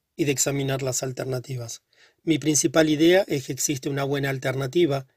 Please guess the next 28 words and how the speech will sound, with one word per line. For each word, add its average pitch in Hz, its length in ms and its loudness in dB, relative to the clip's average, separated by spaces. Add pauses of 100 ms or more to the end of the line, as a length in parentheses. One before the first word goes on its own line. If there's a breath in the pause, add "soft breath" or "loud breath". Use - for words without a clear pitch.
(340)
y 160 120 2
que 156 160 6
ella 165 260 6
no 156 140 2
se 156 120 -2
encuentra 185 640 2
en 147 140 -2
una 143 180 -2
enseñanza 139 640 -2
más 131 200 -2
sutil 135 340 -6
de 127 80 -4
la 123 140 -2
religión. 120 560 -10 (580)
La 147 140 2
buena 175 300 6
alternativa 147 680 2
tiene 139 240 -4
que 135 120 0
ver 143 280 2 (320 soft breath)
con 147 160 -2
la 135 120 0
provisión 143 640 0
al 147 140 -2
infante 147 500 0
y 139 80 0
al 139 160 -2
niño 170 460 2